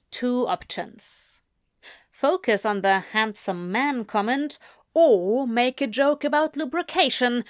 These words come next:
to try to avoid focusing too much on the handsome man comment,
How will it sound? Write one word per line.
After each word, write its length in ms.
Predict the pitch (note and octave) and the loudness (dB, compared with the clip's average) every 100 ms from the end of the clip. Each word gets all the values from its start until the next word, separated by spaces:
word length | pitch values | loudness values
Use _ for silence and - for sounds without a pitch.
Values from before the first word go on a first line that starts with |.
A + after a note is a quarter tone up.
| - - | -14 -8
to 120 | C4 | -8
try 280 | - C4+ D4 | -4 -2 -2
to 200 | - B3 | 0 0
avoid 680 | A#3 F#3 A3 D4 F#3+ - - | 0 2 2 2 -2 -8 -8
focusing 680 | - G#3 G#3 G3+ G#3 G3+ | 0 0 0 -2 -2 -4
too 320 | - C4 D4 | -6 -4 -2
much 380 | A3+ F#3 - - | 0 -2 -4 -6
on 160 | F#3 F#3 | -4 -4
the 100 | F3+ G#3+ | -4 0
handsome 520 | G3+ G3+ - F#3+ F#3 | -2 -2 -2 -2 -2
man 300 | G3+ G3+ G3 | 0 2 0
comment, 480 | G#3 G#3 G3+ G#3 | -2 0 0 -2